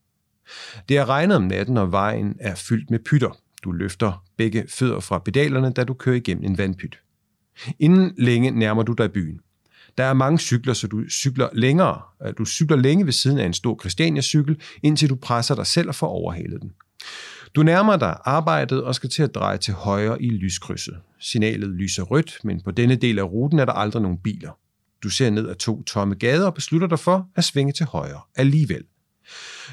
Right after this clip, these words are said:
Du ankommer til arbejde og stiller din cykel, men glemmer at låse den. Den næste dag tager du bilen i stedet.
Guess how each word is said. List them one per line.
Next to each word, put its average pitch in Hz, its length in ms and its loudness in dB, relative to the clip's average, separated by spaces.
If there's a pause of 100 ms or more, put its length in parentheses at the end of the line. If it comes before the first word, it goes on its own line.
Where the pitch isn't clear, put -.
(140)
Du 185 120 6
ankommer 180 440 4
til - 160 -8
arbejde 156 560 0
og 151 80 -2
stiller 113 280 2
din 101 200 -2
cykel, 196 400 2
men 180 140 4
glemmer 90 320 -2
at - 200 -10
låse 95 420 -4
den. - 200 -14 (1300)
Den 175 140 8
næste 185 260 6
dag 92 240 -2 (160)
tager 113 220 0
du 110 140 0
bilen 110 360 -2
i 92 60 0
stedet. - 380 -10